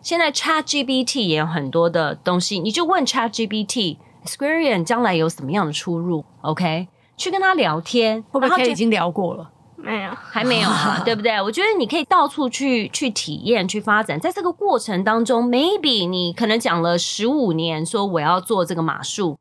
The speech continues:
Speaker 1: 可是 maybe 到第十五年，你发现这跟我想象好像不大一样。It's okay，你没有浪费时间，那你就去找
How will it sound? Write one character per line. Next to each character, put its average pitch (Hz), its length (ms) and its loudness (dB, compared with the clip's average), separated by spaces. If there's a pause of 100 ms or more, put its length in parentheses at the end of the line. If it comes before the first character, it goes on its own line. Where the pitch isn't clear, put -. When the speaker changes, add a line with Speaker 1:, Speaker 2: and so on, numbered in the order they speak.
(160)
Speaker 1:
可 277 100 0
是 277 120 -2
maybe 339 360 0
到 285 200 2
第 311 160 2
十 - 220 -2
五 254 160 4
年， 185 180 2
你 180 80 0
发 240 220 0
现 240 300 -4 (240)
这 370 120 -12
跟 427 120 -2
我 330 80 0
想 175 180 -4
象 254 140 -4
好 220 80 0
像 156 120 0
不 156 160 -6
大 185 240 -2
一 117 220 -10
样。 170 220 -2 (360)
It's - 220 -6 (120)
okay， 226 680 0
你 175 100 0
没 214 80 2
有 302 100 2
浪 208 220 2
费 175 160 0
时 131 240 -6
间， 151 360 -6 (200)
那 330 140 2
你 185 160 2
就 220 120 -2
去 233 220 0
找 - 460 -4